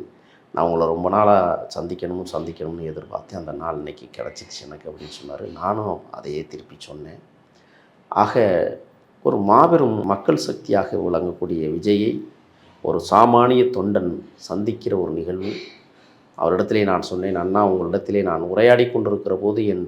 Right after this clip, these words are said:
தாய் ஆடு மாடுகளை மேய்த்து கொண்டு வந்து கட்டுத்தறியில் கட்டுகிற வேலையை செய்து கொண்டிருப்பார்.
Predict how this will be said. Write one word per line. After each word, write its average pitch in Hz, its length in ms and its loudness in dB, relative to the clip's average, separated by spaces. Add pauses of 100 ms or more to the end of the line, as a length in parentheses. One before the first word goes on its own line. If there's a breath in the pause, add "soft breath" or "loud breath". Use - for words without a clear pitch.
தாய் 104 300 8 (580 soft breath)
ஆடு 120 280 10
மாடுகளை 104 400 6
மேய்த்து 104 460 0 (120)
கொண்டு 107 260 0
வந்து 104 240 0 (100)
கட்டுத்தறியில் 107 640 0
கட்டுகிற 127 420 2 (120)
வேலையை 101 320 2
செய்து 92 320 -6
கொண்டிருப்பார். 82 600 -2